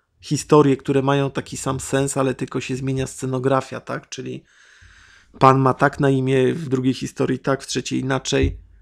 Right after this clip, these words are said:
kobieta inaczej, dziecko inaczej się nazywa, każda historia ma inne nazwy, etykietki, ale tak naprawdę sens jest taki sam.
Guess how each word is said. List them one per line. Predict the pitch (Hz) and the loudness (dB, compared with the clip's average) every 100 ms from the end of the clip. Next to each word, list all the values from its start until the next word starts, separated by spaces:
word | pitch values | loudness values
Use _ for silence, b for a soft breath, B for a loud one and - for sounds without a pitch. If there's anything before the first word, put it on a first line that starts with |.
| - | -10
kobieta | - 143 139 143 | -4 -2 0 2
inaczej, | 135 135 135 143 123 | 2 2 0 -2 -2
dziecko | 139 - 135 | -2 0 0
inaczej | 131 139 - | 0 -2 -4
się | 123 135 | -8 -8
nazywa, | 131 139 131 | -8 -6 -6
każda | 139 139 139 | -4 -4 -4
historia | 131 131 - 139 135 | -6 -10 -4 -2 0
ma | 135 135 | -2 -6
inne | 131 131 | -6 -6
nazwy, | 131 131 131 | -6 -8 -8
etykietki, | 123 - - 131 - 139 156 b b b b b | -8 -10 -4 -4 -4 -4 -4 b b b b b
ale | 127 127 | -2 0
tak | 135 143 | 0 -2
naprawdę | 135 147 139 135 | -2 0 0 0
sens | - 147 135 | 0 -4 -4
jest | 135 - | -6 -8
taki | - - | -8 -6
sam. | - 123 131 | -2 -2 -2